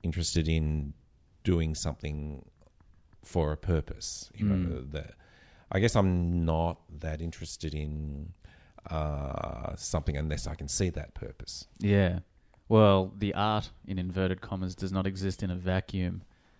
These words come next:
Speaker 2: Uh, and I think that's kind of what you're saying, is you, you, you're wanting to make something that's accessible and that's engaging for people, and stories that might actually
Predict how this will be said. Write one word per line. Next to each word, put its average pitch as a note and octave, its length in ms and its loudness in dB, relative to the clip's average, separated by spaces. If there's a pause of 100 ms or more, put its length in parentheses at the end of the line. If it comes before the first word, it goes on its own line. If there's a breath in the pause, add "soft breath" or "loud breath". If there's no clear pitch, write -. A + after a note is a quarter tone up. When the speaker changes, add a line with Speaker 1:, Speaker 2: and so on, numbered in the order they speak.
(460 soft breath)
Speaker 2:
Uh, F2 500 0 (1040)
and A2 120 2
I G#2 60 6
think A#2 200 2
that's G2 160 0
kind G2+ 200 4
of F2+ 80 0
what F#2 120 4
you're F2+ 80 -2
saying, A2+ 360 4
is F#2 200 2
you, F#2+ 280 4
you, F#2+ 360 0
you're E2+ 260 0
wanting A2 240 4
to G#2 100 -4
make F#2 240 -2
something F#2 260 -2
that's F#2 160 -6
accessible F#2 920 -2 (400 soft breath)
and F#2 200 -4
that's F2+ 180 -4
engaging F2+ 720 0
for - 120 -6
people, F2+ 540 -4 (280)
and G2+ 560 -2 (320 soft breath)
stories G#2+ 480 2
that G2 160 2
might F#2 260 0
actually F#2 920 -2